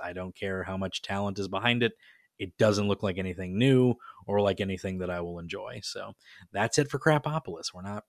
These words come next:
probably never gonna speak about, speak about that again on this channel. So there we go. Here's some stuff I'd like to cover, and this, this stuff looked interesting.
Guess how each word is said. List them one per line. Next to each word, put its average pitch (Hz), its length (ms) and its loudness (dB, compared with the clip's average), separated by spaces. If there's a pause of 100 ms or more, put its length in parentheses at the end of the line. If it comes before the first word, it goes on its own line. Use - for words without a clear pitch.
(140)
probably 127 320 4
never 135 220 6
gonna 131 160 4
speak 131 320 0
about, 127 360 0
speak 139 240 2
about 135 220 8
that 135 140 8
again 135 360 2 (440)
on 147 220 10
this 147 160 10
channel. 147 520 4
So 95 460 2 (440)
there 113 220 6
we 110 120 10
go. 101 340 6
Here's 240 480 8
some 113 140 0
stuff - 380 -6
I'd 98 180 -12
like 110 200 -14
to - 120 -20
cover, 98 400 -8
and 98 160 -4
this, 107 200 -2
this 113 220 0
stuff 98 300 -2
looked 98 180 -12
interesting. 95 480 -10